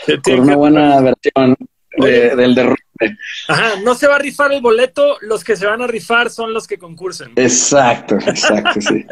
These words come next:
Speaker 1: <laughs> Oye, pero, pero hay mucha gente que no toca instrumentos. ¿Se vale un cover nada
Speaker 2: Ujú.
Speaker 1: más de cantarla, un cover vocal? ¿Así a capela?
Speaker 2: Sí, claro.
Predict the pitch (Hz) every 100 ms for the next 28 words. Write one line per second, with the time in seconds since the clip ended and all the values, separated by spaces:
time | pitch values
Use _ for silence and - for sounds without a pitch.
0 | - - 165 170 165 - 135 180 226 226
1 | 214 202 202 202 175 226 220 240 277 277
2 | 254 277 277 233 247 262 262 247 214 196
3 | 214 202 165 190 208 233 247 247 - 247
4 | 240 220 226 226 220 214 208 175 208 226
5 | 254 233 220 233 220 190 220 277 269 _
6 | _ _ - 147 175 202 175 170 220 -
7 | 214 254 208 220 226